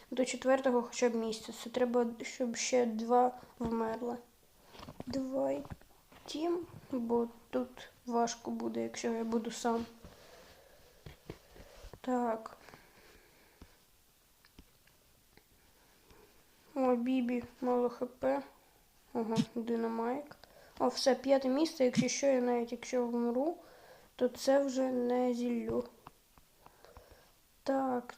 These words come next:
там Колет, зараз думаю, о, вона почала, почала мене бити, але вона зараз помре.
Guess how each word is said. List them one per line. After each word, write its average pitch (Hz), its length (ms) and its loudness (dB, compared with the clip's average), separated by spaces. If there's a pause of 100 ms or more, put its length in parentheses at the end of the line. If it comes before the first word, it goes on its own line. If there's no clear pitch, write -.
там 269 280 2 (560)
Колет, 254 560 0
зараз 247 300 0
думаю, 247 480 -2 (200)
о, 254 320 2 (500)
вона 254 420 4
почала, 254 400 -2
почала 254 480 2
мене 247 300 2
бити, 247 520 2 (720)
але 262 380 4 (340)
вона 254 320 2
зараз 240 260 0
помре. 226 480 -2